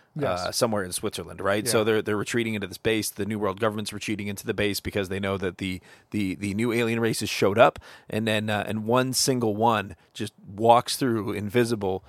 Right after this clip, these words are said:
Speaker 2: just popping the brains of everybody who's walking
Speaker 1: Yeah.
Speaker 2: by, and then, and then, and then the big reveal happens, uh, at the very end of, uh, or at the very beginning of the final episodes of the season, and it's creepy as fuck. So they
Speaker 1: Yeah.
Speaker 2: did such a good job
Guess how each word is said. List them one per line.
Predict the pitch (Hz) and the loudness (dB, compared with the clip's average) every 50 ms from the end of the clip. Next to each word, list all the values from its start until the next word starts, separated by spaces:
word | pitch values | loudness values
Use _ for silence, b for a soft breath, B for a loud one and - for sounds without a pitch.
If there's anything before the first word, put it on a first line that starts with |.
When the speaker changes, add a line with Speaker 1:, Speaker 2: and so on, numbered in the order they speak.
| b b | b b
Speaker 2:
just | - - - - - | -12 -12 -12 -6 -4
popping | - 110 120 - - 117 | -2 -2 0 0 0 -4
the | 117 | -2
brains | 107 120 120 117 110 104 98 101 | 0 0 0 0 0 -2 -4 -6
of | 101 104 | -4 -4
everybody | 113 113 117 120 120 117 | -4 0 0 0 0 0
who's | 113 107 | -2 -4
walking | 107 110 110 - - 101 | 0 0 0 0 0 0
Speaker 1:
Yeah. | 92 | 2
Speaker 2:
by, | 110 113 107 | 4 4 4
and | 104 104 117 | 2 2 0
then, | 123 117 | 0 -2
and | 107 117 | 0 0
then, | 131 131 135 139 - | 0 0 0 0 -2
and | 143 139 | -2 -2
then | 139 135 135 | -2 -2 -2
the | 117 | -2
big | 104 131 139 117 | 0 0 0 2
reveal | 117 113 98 120 170 208 202 | 0 -4 -2 2 4 6 6
happens, | 139 117 101 - - 90 92 92 - - b b b b b b b - | 6 4 0 -2 -8 -10 -14 -14 -18 -20 b b b b b b b -6
uh, | - 98 98 98 101 - | -2 0 0 0 0 0
at | 107 101 | -2 -4
the | 104 107 | -4 -2
very | 104 107 104 98 104 95 | 0 0 0 0 0 -4
end | 98 95 95 | -4 -4 -4
of, | 95 95 90 92 | -4 -4 -4 -4
uh, | 92 90 90 92 95 - | -4 -4 -4 -4 0 2
or | - - | 2 2
at | 117 - - 120 | 2 2 -4 -8
the | 123 | 0
very | 135 127 117 | 2 2 2
beginning | 107 104 104 131 127 104 101 - _ _ _ _ _ - - | 2 2 0 2 2 0 -4 -8 _ _ _ _ _ -14 -2
of | - 110 104 | 0 0 0
the | 95 104 | 0 -2
final | - 120 110 101 104 95 | -2 -2 -2 0 0 -2
episodes | 95 - - - 104 95 | -2 -2 -2 -2 -2 -2
of | 98 90 | -2 -6
the | - | -8
season, | - 110 101 92 98 95 90 b b b b b b | -6 -6 -6 -6 -6 -8 -8 b b b b b b
and | - 98 104 | -8 -6 -4
it's | 117 135 - | -4 -4 -4
creepy | - - - 120 104 98 98 87 | -8 -8 -6 -6 -6 -6 -8 -10
as | 85 - | -10 -12
fuck. | - - - 117 113 117 117 117 117 117 117 117 117 117 117 117 117 113 - _ - - - _ | -14 -12 -2 0 2 4 4 4 4 2 2 2 2 2 2 2 0 -2 -4 _ -18 -20 -20 _
So | _ - - 165 147 135 143 143 - 139 | _ -4 2 2 4 4 4 0 -2 -2
they | 143 139 139 | 0 0 0
Speaker 1:
Yeah. | 135 | 0
Speaker 2:
did | 143 131 113 104 | 0 -4 -4 -8
such | - - - - 165 - 156 175 - - | -12 -8 -2 -2 -2 -2 -2 -6 -4 -6
a | 165 | -8
good | 127 98 147 139 120 110 | -6 -6 -6 -6 -6 -6
job | 107 120 120 113 107 98 98 104 107 | -8 -4 -2 -2 -2 -2 -4 -6 -10